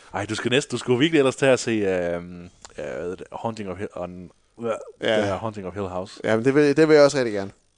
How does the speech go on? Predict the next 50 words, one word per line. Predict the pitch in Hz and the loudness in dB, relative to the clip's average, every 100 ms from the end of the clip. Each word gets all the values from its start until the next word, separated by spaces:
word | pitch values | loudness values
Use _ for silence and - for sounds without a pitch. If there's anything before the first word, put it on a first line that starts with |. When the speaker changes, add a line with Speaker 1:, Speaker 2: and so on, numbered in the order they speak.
| - | -6
Speaker 1:
Men | 107 | 0
der, | |
der | 107 - - | 2 0 -2
er | 113 | 0
rigtig | 117 127 | 4 4
Speaker 2:
Der, | |
Speaker 1:
mange | 98 107 | 2 -2
sengescener. | 110 101 101 82 85 | -4 -4 -6 -6 4
Speaker 2:
der | |
har | 143 | 6
jeg | 135 | 6
jo | |
klaret | 127 135 135 | 6 4 4
fem | 131 | 2
minutter. | 113 107 98 - - - | 2 -2 -2 -4 -2 0
Speaker 1:
Ja. | 110 - - - _ _ _ - - - - _ - | 0 -2 -4 -20 _ _ _ -20 -20 -20 -20 _ -18
Og | - | -14
kæft, | - - - | -12 -12 -12
den | 78 | -14
er | |
også | 85 | -14
god. | - - - 175 - 170 - - - _ _ 131 - _ - - - - - - | -16 -16 -2 -2 0 -2 -2 -10 -14 _ _ -10 -10 _ -20 -16 -16 -16 -12 -2
Speaker 2:
<laughs> | 165 | 6
I | |
know! | 220 254 233 143 - - 185 - - - - | 12 12 12 6 -6 -6 -2 2 0 0 -20
Speaker 1:
<laughs> | _ _ - 214 214 - - - - | _ _ -20 -14 -12 -12 -12 -8 2
Nej, | 131 127 | 4 6
øh, | 123 127 | 6 6
hvad | 131 | 4
hedder | 151 147 | 4 6
det, | 135 131 | 6 4
øhm, | 127 127 - - - _ _ _ _ _ - | 2 -8 -14 -20 -20 _ _ _ _ _ -2
det, | 170 165 160 | 2 2 4
det, | |
jeg | 190 | 4
mener, | 175 175 | 4 4
er, | 156 | 6
jeg | 156 | 6
er | 135 | 4
interesseret | 127 131 - 185 | 0 -2 2 4
i | 147 | 2
at | 135 | 0
finde | 147 165 | -2 0
ud | |
af, | 147 110 | 0 0
jamen, | 113 | 0
hvad | 143 131 | 0 2
er | 175 | 2
det | |
egentlig, | 147 147 135 | 0 -2 -6